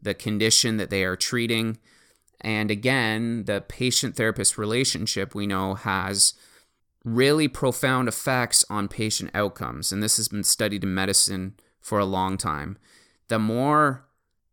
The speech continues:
that a patient trusts the therapist, the better the outcomes they have, and that's well known. So is it that the person that's seeking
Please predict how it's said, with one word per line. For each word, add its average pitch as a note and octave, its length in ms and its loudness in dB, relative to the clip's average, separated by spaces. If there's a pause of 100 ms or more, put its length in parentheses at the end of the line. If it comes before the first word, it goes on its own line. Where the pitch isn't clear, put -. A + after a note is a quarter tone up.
(220)
that A2+ 140 2
a G#2 40 -2
patient - 460 0
trusts - 640 6
the E2+ 140 0
therapist, A2+ 760 2
the G#2+ 180 -4
better G#2+ 360 2
the G2+ 160 2
outcomes F#2+ 440 -2
they E2+ 140 -4
have, A#2+ 460 -2 (100)
and G2+ 120 -4
that's F#2 200 0
well F#2+ 200 0
known. F2 400 -4 (460)
So - 400 -4 (560)
is C3 220 6
it C3 240 2 (100)
that G#2 580 -2
the A2+ 80 0
person G#2+ 440 0
that's F2+ 160 4
seeking A#2+ 640 2